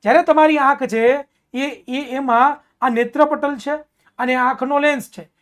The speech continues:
એમની વચ્ચેનું અંતર વધી જાય. શું થાય? આ આપણું નેત્રપટલ છે, આ આપણી આંખનો લેન્સ, એમની વચ્ચેનું અંતર વધી જાય. તો ત્યારે દીકરાઓ, તમને દૂરની વસ્તુ નથી દેખાતી, ત્યારે તમને દીકરાઓ દૂરની વસ્તુ સ્પષ્ટ જોવા નથી મળતી.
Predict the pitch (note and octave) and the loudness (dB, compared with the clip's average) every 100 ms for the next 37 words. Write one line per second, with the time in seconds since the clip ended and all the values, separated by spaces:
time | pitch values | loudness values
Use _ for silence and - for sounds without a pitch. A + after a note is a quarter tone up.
0 | _ A3+ C#4 D#4 C4+ C4+ D#4 D#4 C4 C#4 | _ -8 -4 -2 -4 -4 -4 -4 -8 -4
1 | D#4 A#3+ G#3 F#3+ D#3 - _ _ _ B3+ | -2 -2 -2 -4 -8 -18 _ _ _ -6
2 | A#3 D4 D4+ _ _ _ _ - B3 A#3 | -4 -4 -6 _ _ _ _ 2 4 4
3 | A3 A#3 C4 _ G#3 G3+ G3+ C4+ C4+ C#4 | 2 -4 -4 _ -6 -6 -4 -6 -4 -8
4 | C#4+ B3+ C#4+ _ _ _ A#3+ A#3+ A#3+ A#3+ | -6 -8 -8 _ _ _ -4 -4 -2 -4
5 | G#3+ A3+ B3 B3 - G#3+ A#3 A#3 C4 C4 | -6 -6 -6 -6 -6 -8 -8 -8 -10 -10
6 | A#3+ C4+ D#4+ D4 A#3+ G3 D#3 - _ _ | -8 -6 -4 -2 -2 -6 -8 -18 _ _
7 | _ _ _ B3 - - E3 C4 A#3+ A#3 | _ _ _ -12 -12 -12 -8 -8 -8 -8
8 | G3+ F3+ A3+ A3+ _ _ A#3 A#3 A#3+ C4 | -8 -8 -10 -14 _ _ -12 -10 -8 -10
9 | D#3+ D3+ G#3+ B3+ C#4 C#4+ F3 A3 - - | -12 -12 -10 -8 -6 -8 -8 -10 -12 -14
10 | B3 F3+ G#3 A3 F3+ F3 F#3 F3+ _ _ | -12 -10 -12 -12 -14 -16 -20 -20 _ _
11 | _ _ _ _ A#3+ C4+ B3+ C#4 C4+ C4 | _ _ _ _ 2 2 2 -4 -6 -4
12 | C4 C#4 A#3+ E3+ A3+ C4+ D4 A#3+ A#3+ - | -2 -2 -4 -8 -8 -8 -8 -8 -12 -12
13 | C4+ - B3 A#3+ C#4 F3 A3+ B3+ G3 A#3+ | -14 -10 -12 -10 -14 -8 -2 -2 -2 -2
14 | C#4+ B3+ G#3 - D#3 | 0 -2 -4 -12 _